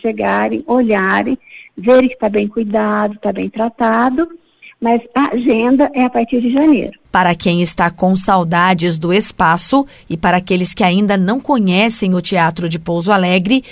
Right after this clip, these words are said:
Speaker 2: o convite da Superintendente de Cultura está feito. É só comparecer ao local neste sábado, às oito da noite.
Speaker 1: Gostaria de convidar as pessoas que têm uma ligação com a cultura ou que goste de música, né,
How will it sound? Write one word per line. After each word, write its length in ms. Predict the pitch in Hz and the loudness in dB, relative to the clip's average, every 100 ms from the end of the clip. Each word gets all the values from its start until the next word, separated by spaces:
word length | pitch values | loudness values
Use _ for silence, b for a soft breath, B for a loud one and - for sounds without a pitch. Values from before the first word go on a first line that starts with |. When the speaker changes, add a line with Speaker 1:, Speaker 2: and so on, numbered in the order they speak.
| B B | B B
Speaker 2:
o 80 | 165 | -8
convite 600 | 165 202 165 208 240 196 | -2 -2 0 0 0 0
da 140 | 180 | 0
Superintendente 1000 | 185 262 185 214 202 208 185 185 180 180 | 0 -2 0 0 0 0 0 0 -2 -2
de 120 | 165 | -4
Cultura 520 | 175 254 247 214 240 240 | -4 -4 -4 0 2 2
está 320 | 233 277 269 | 2 0 -2
feito. 600 | - 190 185 185 160 - B B B - | 0 0 0 0 -2 -4 B B B -6
É 100 | 175 | -2
só 300 | - 185 190 | 2 2 2
comparecer 580 | 190 185 180 180 170 | 0 2 0 0 0
ao 60 | 175 | 2
local 400 | 185 190 185 165 | 2 2 0 0
neste 300 | 170 - 277 | 0 -2 -2
sábado, 640 | - 190 190 214 208 226 B B | 0 2 4 2 2 0 B B
às 300 | - 277 185 | 0 0 2
oito 300 | 175 175 175 | 0 0 0
da 140 | 180 214 | 0 2
noite. 760 | 185 160 160 - 170 151 160 - _ _ | 2 0 -2 -2 0 0 -2 -10 _ _
Speaker 1:
Gostaria 520 | 269 269 311 285 285 294 | -2 0 2 4 4 2
de 120 | - | 0
convidar 500 | 320 311 294 285 277 | -2 0 2 2 2
as 80 | 277 | 0
pessoas 480 | 262 254 247 247 247 | -2 0 0 0 -2
que 100 | - | -8
têm 260 | - 240 233 | -6 -4 -2
uma 100 | 226 | -4
ligação 420 | 220 214 208 220 | -2 -4 -4 -4
com 120 | 214 | -2
a 40 | 240 | -2
cultura 720 | 294 285 - 262 277 247 214 B B B | 0 -2 0 0 2 2 0 B B B
ou 120 | 254 | 0
que 160 | 247 - | 0 -4
goste 680 | 220 247 254 302 285 - 214 | 2 4 6 4 0 -6 -10
de 160 | 202 226 | -4 -2
música, 640 | 220 233 277 233 214 - | 0 0 0 -2 -8 -8
né, 400 | 202 214 233 247 | -4 -2 0 0